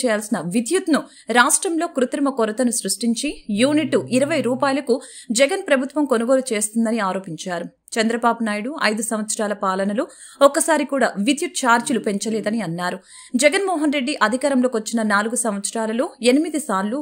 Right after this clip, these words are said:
విద్యుత్ ఛార్జీలను పెంచారని చెప్పారు. ప్రతి ఒక్కరికి నిత్యం అవసరమైనది విద్యుత్ అని, ఒక నిమిషం విద్యుత్ లేకపోయినా జనజీవనం స్తంభించిపోతుందని తెలిపారు.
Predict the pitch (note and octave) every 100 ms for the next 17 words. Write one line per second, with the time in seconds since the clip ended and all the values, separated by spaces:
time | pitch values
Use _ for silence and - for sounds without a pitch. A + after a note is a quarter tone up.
0 | A3 A3 C4+ - G3+ G3 A3+ G#3+ G#3 F#3+
1 | F#3 A3+ A#3 E4 F3 - F#3+ F3+ - -
2 | - _ D4 C#4+ F4+ D#4 D#4+ E4 E4+ C4+
3 | C4 C#4+ B3 A3 A#3+ A#3+ A#3 A3+ A3+ E4+
4 | G3+ F#3 B3+ A3+ A3+ - _ - C4+ C4+
5 | D4+ D4 D#4 B3 G#3 A3 D4+ A#3+ A3 G#3+
6 | A3 G#3+ G3 C4+ - F#3 B3 C4+ C4 C4+
7 | B3+ D4 - A3 A3 B3+ B3+ A3+ F#3+ G3
8 | G3+ G#3+ G3 - - F3+